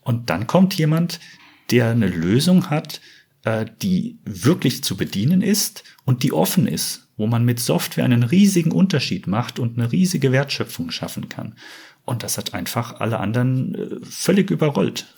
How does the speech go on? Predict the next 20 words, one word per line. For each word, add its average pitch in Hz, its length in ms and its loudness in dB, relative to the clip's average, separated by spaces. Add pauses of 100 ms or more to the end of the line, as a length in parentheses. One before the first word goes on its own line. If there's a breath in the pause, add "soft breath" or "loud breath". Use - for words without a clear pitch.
Also 104 280 -4 (280 loud breath)
egal 117 380 0
wie 143 60 0
gut, 147 360 -2
äh, - 340 0
die - 440 -6
Hardware 127 400 -2
von 135 200 0
Nokia 123 460 0
war, 151 260 -2 (320 loud breath)
ähm, 135 180 -6
die 123 100 -6
Software 117 400 -4
hat 117 100 -2
den 139 80 0
Unterschied - 500 -2
gemacht. - 360 -8
Und 113 220 -8
das 117 120 -2
ständige 139 600 2